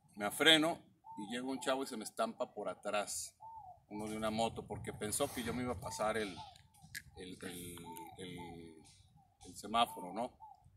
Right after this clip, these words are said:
Eh, yo pienso que eso está mal, ¿no? Porque, eh, que se peguen mucho a los carros, se supone que debes de llevar una distancia, a eso se le llama alcance.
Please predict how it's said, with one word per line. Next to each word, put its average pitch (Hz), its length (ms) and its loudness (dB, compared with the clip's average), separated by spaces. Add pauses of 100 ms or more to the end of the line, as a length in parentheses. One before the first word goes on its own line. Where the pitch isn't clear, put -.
(340)
Eh, 98 100 -4
yo 113 160 -2
pienso 139 260 0
que - 80 -6
eso 127 140 -6
está 131 220 4
mal, 123 400 8
¿no? 120 200 2
Porque, 107 460 0
eh, 95 220 -4 (100)
que - 100 -14
se 104 120 -8
peguen 123 280 0
mucho 123 280 0
a 120 40 2
los 110 140 -4
carros, 123 360 6
se 101 100 -8
supone 120 420 -2 (480)
que 110 100 -2
debes 120 280 4
de - 80 0
llevar 110 260 2
una 123 160 2
distancia, 120 840 4
a 104 120 4
eso 127 120 -2
se 131 140 0
le 107 100 2
llama 113 320 6 (160)
alcance. 127 920 4